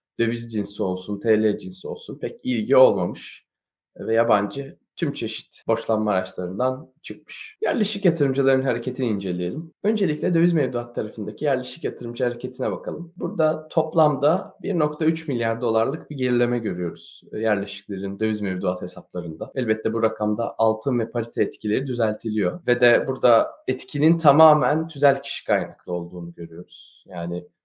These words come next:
gerçek kişilerde hiçbir hareket yok neredeyse.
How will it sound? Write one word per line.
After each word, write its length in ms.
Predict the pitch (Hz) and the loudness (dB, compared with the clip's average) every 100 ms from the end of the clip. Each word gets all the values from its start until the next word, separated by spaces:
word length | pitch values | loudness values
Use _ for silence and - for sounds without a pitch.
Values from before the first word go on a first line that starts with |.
| - | -6
gerçek 400 | 107 107 101 - | -4 -4 -8 -8
kişilerde 680 | - 104 95 92 131 131 127 | -10 -2 0 2 4 4 2
hiçbir 280 | - - | -10 -4
hareket 440 | 104 101 - 127 117 | 0 0 -2 -4 -2
yok 180 | 107 - | -4 -4
neredeyse. 680 | 82 82 - - - - | -8 -8 -10 -10 -10 -10